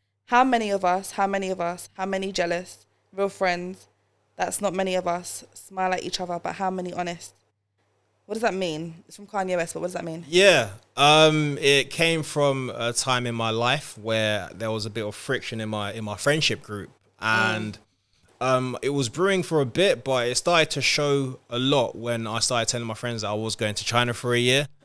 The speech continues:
Speaker 1: Yeah.
Speaker 2: Um, and also 'cause I was like, yeah, um, my relationship with my partner was quite, was fairly new at the time as well, and we were going together. They kind of felt like I was growing as a person as well. Like, you know, like I said, like, I was still going through the transforma-, formation of becoming, like,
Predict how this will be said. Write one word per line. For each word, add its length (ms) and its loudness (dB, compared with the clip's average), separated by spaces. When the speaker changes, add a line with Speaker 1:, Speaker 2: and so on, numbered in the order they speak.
Speaker 1:
Yeah. 320 -8
Speaker 2:
Um, 800 -2
and 120 -6
also 260 0
'cause 220 0
I 60 6
was 120 2
like, 180 4
yeah, 340 2
um, 560 -10
my 120 -6
relationship 460 -4
with 100 -8
my 120 -12
partner 300 -6
was 180 -10
quite, 460 -8
was 180 -20
fairly 360 -2
new 140 -2
at 40 -4
the 80 -4
time 240 -4
as 100 -8
well, 120 -2
and 80 -8
we 60 -6
were 60 -6
going 200 -2
together. 480 -4
They 100 -6
kind 220 -2
of 60 -8
felt 200 -2
like 260 -2
I 80 4
was 240 4
growing 380 4
as 100 -4
a 60 -4
person 420 2
as 120 -12
well. 380 -2
Like, 140 -8
you 60 -8
know, 100 -10
like 200 -2
I 40 -2
said, 240 -2
like, 140 -8
I 80 -4
was 100 -4
still 260 0
going 160 2
through 140 -8
the 100 -6
transforma-, 440 -4
formation 420 -6
of 80 -16
becoming, 320 -10
like, 220 -6